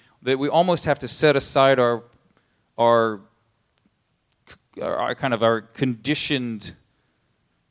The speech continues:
or trained versions of what we think power and understanding are to let him redefine it, then we can get on with things.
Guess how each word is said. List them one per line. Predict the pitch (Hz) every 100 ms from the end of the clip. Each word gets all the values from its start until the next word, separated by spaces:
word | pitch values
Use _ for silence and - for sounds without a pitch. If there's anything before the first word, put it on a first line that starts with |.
| _ _
or | 117 113
trained | - 151 151 147 135 113
versions | 101 131 143 127 110
of |
what | 107 117
we |
think | 117 120 -
power | - 120 123 113
and | 117
understanding | 107 - 120 107 107
are | 117 113
to | - 123 110 _ -
let | 123 -
him | - 160 160
redefine | 127 135 139 120 - 127 113
it, | 98 - - - _ _ _ _ _ _ _ _ _ -
then | 127 123
we | 117
can | 113 107
get | 107 104
on | 101 98
with | 95
things. | - - - - -